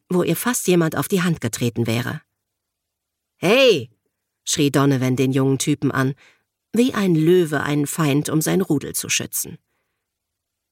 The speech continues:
„Schon gut“, sagte Annie, ließ sich von ihm hochhelfen und in Richtung Wiese ziehen.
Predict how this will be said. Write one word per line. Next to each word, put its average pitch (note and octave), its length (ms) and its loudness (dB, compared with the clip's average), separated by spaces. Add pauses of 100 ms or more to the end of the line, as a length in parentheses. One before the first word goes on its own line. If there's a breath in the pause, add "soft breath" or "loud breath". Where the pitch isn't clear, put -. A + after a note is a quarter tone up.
(160)
„Schon A3 260 4
gut“, E3 440 0 (460)
sagte A#2+ 380 -4
Annie, B2+ 300 0 (400 loud breath)
ließ G#3 180 2
sich A#3 160 -4
von F#3 140 0
ihm C#3+ 200 0
hochhelfen F#3 600 -2
und G3 200 -2
in G#3 120 0
Richtung F3+ 360 0
Wiese C3+ 280 -2
ziehen. A#2+ 380 -6